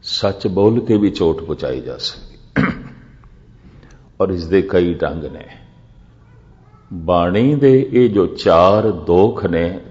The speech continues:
ਤੇ ਤਿੰਨ ਦੋਖ ਮਨ ਦੇ, ਬੁਰਾ ਸੋਚਣਾ, ਬੁਰਾ ਯਾਦ ਕਰਨਾ ਔਰ ਬੁਰੇ ਫੁਰਨਿਆਂ ਦਾ ਅੰਦਰ ਹਰ ਵਕਤ ਚੱਲਣਾ।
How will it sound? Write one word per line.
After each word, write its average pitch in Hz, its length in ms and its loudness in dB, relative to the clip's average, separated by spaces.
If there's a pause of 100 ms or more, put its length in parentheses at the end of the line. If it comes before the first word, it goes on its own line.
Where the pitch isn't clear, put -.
(120)
ਤੇ 92 120 0
ਤਿੰਨ 104 440 0
ਦੋਖ 85 400 0
ਮਨ 80 380 -4
ਦੇ, 73 160 -12 (1700)
ਬੁਰਾ 98 460 0
ਸੋਚਣਾ, 90 800 0 (1900)
ਬੁਰਾ 95 420 2
ਯਾਦ 87 440 2
ਕਰਨਾ 95 580 0 (1000)
ਔਰ 90 140 2
ਬੁਰੇ 95 400 4
ਫੁਰਨਿਆਂ 85 560 0
ਦਾ 80 280 -4
ਅੰਦਰ 85 300 -2
ਹਰ 80 200 -4
ਵਕਤ 76 340 -8
ਚੱਲਣਾ। 73 400 -10